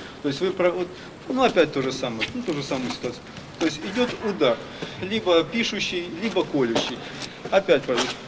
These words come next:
вы выходите и происходит, то есть я использую саму дверь, чтобы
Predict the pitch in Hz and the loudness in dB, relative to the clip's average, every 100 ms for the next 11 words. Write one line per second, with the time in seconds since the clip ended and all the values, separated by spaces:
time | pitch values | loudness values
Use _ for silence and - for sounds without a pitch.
0 | - 208 214 214 247 214 165 175 196 185 | -4 -2 0 0 2 2 2 0 0 0
1 | 208 185 165 175 190 208 202 220 - - | -2 -2 0 -2 2 2 2 -2 -6 -4
2 | 226 196 170 180 170 147 190 196 180 143 | -2 0 2 2 2 0 -2 -2 -2 -2
3 | 156 156 220 - 185 370 | -6 -4 -2 0 2 2